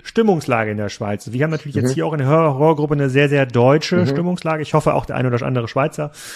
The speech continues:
Speaker 1: äh, ähm, ähm, hört zu. Gibt's da, ich habe jetzt in ein, zwei Nachbarländern gibt's natürlich auch diese Bewegung weg von der Atomkraft. Ich glaub, Dänemark hat, hat Dänemark
Speaker 2: Nee,
Speaker 1: noch?
Speaker 2: nee,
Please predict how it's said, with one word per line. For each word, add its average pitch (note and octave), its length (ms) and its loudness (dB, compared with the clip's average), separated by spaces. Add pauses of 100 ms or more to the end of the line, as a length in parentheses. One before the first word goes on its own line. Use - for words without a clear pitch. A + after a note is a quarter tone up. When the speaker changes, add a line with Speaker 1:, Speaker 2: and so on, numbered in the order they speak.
(120)
Speaker 1:
äh, C#3+ 80 -6
ähm, B2+ 680 0
ähm, A#2+ 920 -10
hört C3+ 200 2
zu. A#3 520 2
Gibt's F3 240 -4
da, D3+ 320 2
ich C3 100 -4
habe D#3 140 0
jetzt - 300 -6 (320)
in C#3+ 160 -8
ein, D3+ 260 -4
zwei - 180 -2
Nachbarländern D#3 500 0
gibt's D3 160 -2
natürlich C#3 200 -2
auch D3 120 0
diese D#3+ 160 -2
Bewegung D#3 400 2
weg D3+ 160 -2
von D#3 120 -4
der D3 120 -2
Atomkraft. E3 1200 -6
Ich D3+ 100 -6
glaub, - 220 -8
Dänemark C#3+ 480 -6
hat, - 80 -14 (180)
hat - 240 -10
Dänemark D3 300 -4
Speaker 2:
Nee, A2 200 4
Speaker 1:
noch? - 140 -4
Speaker 2:
nee, G2 180 0